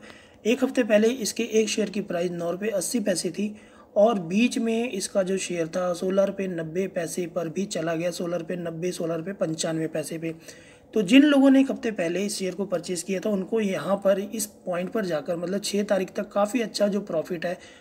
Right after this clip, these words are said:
वो देखने को मिल रहा था। उनके पैसे यहाँ पर डबल हो रहे थे और बहुत सारे लोगों ने इसी लालच में इस पॉइंट पर आकर, मतलब छः तारीख को जब इसका रेट सोलह रुपये पंचानवे पैसे, सोलह, सोलह रुपये अस्सी पैसे था,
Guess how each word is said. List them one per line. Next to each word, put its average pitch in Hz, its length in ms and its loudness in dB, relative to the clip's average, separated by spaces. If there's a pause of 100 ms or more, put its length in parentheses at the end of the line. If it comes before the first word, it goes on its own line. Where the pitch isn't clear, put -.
(180)
वो 202 120 0
देखने 180 400 -2
को 190 140 -2
मिल 180 260 -2
रहा 185 100 2
था। 190 120 0
उनके 170 220 -4
पैसे 165 300 -4
यहाँ 156 160 -4
पर 185 120 -4
डबल 160 300 0
हो 156 80 2
रहे 156 140 0
थे 160 180 -6 (400)
और 196 120 4
बहुत 202 300 6
सारे 220 240 6
लोगों 208 280 4
ने 220 80 0
इसी 220 240 2
लालच 180 400 2
में 196 280 -2
इस 262 180 0
पॉइंट 170 360 -6
पर 180 180 0
आकर, 160 220 -2
मतलब 180 280 -2
छः 202 220 2
तारीख 185 300 2
को 208 140 -4
जब 185 140 0
इसका 185 240 0
रेट 180 200 0
सोलह 170 260 -2
रुपये 170 220 -6
पंचानवे 170 520 -2
पैसे, 185 280 -2
सोलह, 165 280 -4
सोलह 196 240 8
रुपये 220 200 4
अस्सी 214 280 0
पैसे 202 280 0
था, 226 160 0